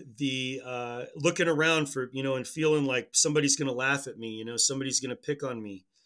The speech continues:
Uh, and none of that happened, Thomas, none of that happened. And, uh, uh, my uncle, who was my adopted uncle, a really powerful man of God, I can, I can tell you, a very spiritual man,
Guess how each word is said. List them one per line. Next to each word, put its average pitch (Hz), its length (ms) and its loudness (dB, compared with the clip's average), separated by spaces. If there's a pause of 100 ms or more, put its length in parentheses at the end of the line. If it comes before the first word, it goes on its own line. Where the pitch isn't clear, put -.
(460)
Uh, 113 400 -6 (100)
and 117 360 -8
none 135 220 0
of 135 80 0
that 120 200 -2
happened, 113 420 -8 (800)
Thomas, 110 420 -4
none 120 140 -6
of 113 80 -6
that 107 160 -6
happened. 104 440 -14 (100)
And, 110 360 -10 (520)
uh, 117 300 -6 (260)
uh, 120 80 -10
my 120 300 -4
uncle, 147 420 0
who 127 160 -8
was 127 180 -2
my 120 160 -4
adopted 127 540 -2
uncle, 127 540 -2
a 110 100 -10
really 143 400 4
powerful 127 600 -2
man 120 540 -4
of 101 160 -14
God, 110 460 -6
I 107 120 -6
can, 107 240 -16 (100)
I 113 80 -6
can 107 180 -16
tell 113 180 -6
you, 110 140 -6
a 101 60 -10
very 120 240 -4
spiritual 127 580 -2
man, 113 400 -8